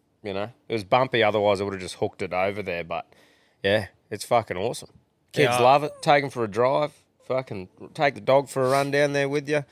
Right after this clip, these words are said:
Speaker 1: Mate, there's heaps of excuses you can come up with. If that's not enough, hit me up privately. I'll fucking feed 'em to you.
Speaker 2: Yeah. <laughs> I definitely need one 'cause our driveway's, what, th-, two sixty or something, yeah.
Speaker 1: Yeah, yeah, yours,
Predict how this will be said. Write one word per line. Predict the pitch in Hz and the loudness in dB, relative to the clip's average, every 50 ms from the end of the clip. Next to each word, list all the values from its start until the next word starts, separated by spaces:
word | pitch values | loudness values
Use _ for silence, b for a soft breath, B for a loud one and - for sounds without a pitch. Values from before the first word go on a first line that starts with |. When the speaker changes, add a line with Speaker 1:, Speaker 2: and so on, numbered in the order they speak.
| b b b b b b | b b b b b b
Speaker 1:
Mate, | - 113 117 110 - - | -4 -2 -2 -2 -2 -4
there's | 120 123 104 104 | -6 -6 -6 -4
heaps | 104 107 117 - - - | -4 -4 -4 -4 -6 -6
of | 110 104 | -6 -6
excuses | 98 90 - - - 98 95 - - 95 90 | -6 -6 -8 -6 -4 -4 -4 -4 -6 -8 -8
you | 90 85 | -8 -8
can | 90 82 | -8 -8
come | - 87 85 85 85 | -6 -6 -6 -6 -6
up | 82 - | -8 -8
with. | - 80 80 73 | -10 -14 -12 -10
If | 90 92 92 | -10 -8 -4
that's | 104 113 110 - - | -2 -2 -2 -2 -2
not | 131 117 107 | 0 0 0
enough, | 104 98 104 107 113 - - - | 0 0 0 0 -2 -2 -4 -8
hit | 123 113 - | -8 -8 -6
me | - 95 95 | -4 -4 -4
up | 90 85 _ | -4 -6 _
privately. | - 92 87 92 92 - - - 87 80 | -4 -2 -2 -2 -2 -4 -6 -8 -8 -6
I'll | 78 - | -6 -8
fucking | - - - 87 - - 85 - - _ | -8 -8 -10 -8 -10 -12 -16 -16 -20 _
feed | - - - - 80 87 92 | -20 -20 -14 -10 -8 -8 -8
'em | 92 82 | -10 -12
to | - - - | -14 -14 -16
you. | - - _ _ - - - - - - 233 202 | -16 -18 _ _ -20 -20 -20 -20 -18 -16 -16 -16
Speaker 2:
Yeah. | 170 - - 202 - - - - - - | -6 -2 -2 -2 0 -2 -8 -8 -8 -14
<laughs> | - _ _ _ _ _ - | -14 _ _ _ _ _ -2
I | 113 127 135 | 0 0 2
definitely | 127 123 117 - 120 110 107 107 | 2 0 -2 -4 -6 -6 -4 -4
need | 110 110 | -4 -4
one | 110 110 110 113 | -4 -4 -6 -6
'cause | - 110 | -8 -6
our | 113 113 117 113 | -4 -4 -4 -2
driveway's, | 110 117 104 104 107 104 101 98 101 98 95 - - - | -2 -2 -2 -2 -2 -2 -4 -4 -4 -6 -8 -12 -16 -14
what, | 76 98 92 - _ _ _ _ _ _ _ _ | -10 -10 -10 -10 _ _ _ _ _ _ _ _
th-, | - 107 80 _ _ - | -20 -20 -20 _ _ -18
two | - - 110 104 101 95 98 98 95 92 90 90 87 85 87 87 85 82 87 90 90 87 | -14 -12 -10 -10 -8 -8 -10 -10 -10 -12 -12 -12 -12 -12 -14 -14 -14 -14 -14 -14 -16 -14
sixty | - - - - 101 - - - 82 73 | -14 -14 -12 -14 -14 -16 -18 -16 -14 -14
or | - | -14
something, | - - - - - 71 | -12 -14 -16 -16 -16 -18
yeah. | 69 67 64 64 73 - _ - | -16 -14 -14 -14 -16 -18 _ -6
Speaker 1:
Yeah, | 127 107 107 104 101 98 | -2 0 0 0 0 0
yeah, | 101 101 101 101 | 0 0 0 0
yours, | 98 98 98 98 95 | 0 0 -2 -4 -6